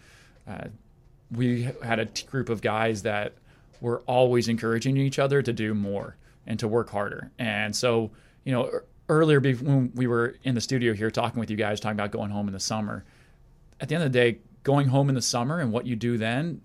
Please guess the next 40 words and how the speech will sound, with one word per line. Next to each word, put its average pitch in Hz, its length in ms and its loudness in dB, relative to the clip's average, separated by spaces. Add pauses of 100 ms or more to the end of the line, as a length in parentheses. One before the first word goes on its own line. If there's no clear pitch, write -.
(380)
determines 113 480 -2
what 101 160 -4
happens 92 360 -6
in 95 60 -10
the 98 80 -10
fall. - 400 -12 (540)
And 110 100 -6
so 123 140 4
we 147 200 4
had 135 140 4
a 135 60 2
group 127 240 -2
of 107 100 -2
guys 110 400 0
that 110 120 -2
when 107 140 -2
we 120 140 0
went 117 200 0
home, 117 340 0
it 107 40 -2
was 107 120 -4
almost 113 320 -2 (540)
somewhat 127 360 -4
competitive 120 600 -4
to 117 100 -6
be 107 180 -4
like, 101 220 -8 (340)
"Well, 120 120 -6
who's 143 200 -2
doing 127 160 -2
the 110 60 -2
most 107 240 -4
miles - 580 -10
and 101 480 -8 (260)
who's 151 220 0
doing 123 180 0
the 113 80 -2
hardest 110 360 -4
training?" 139 360 -2
And, 117 180 0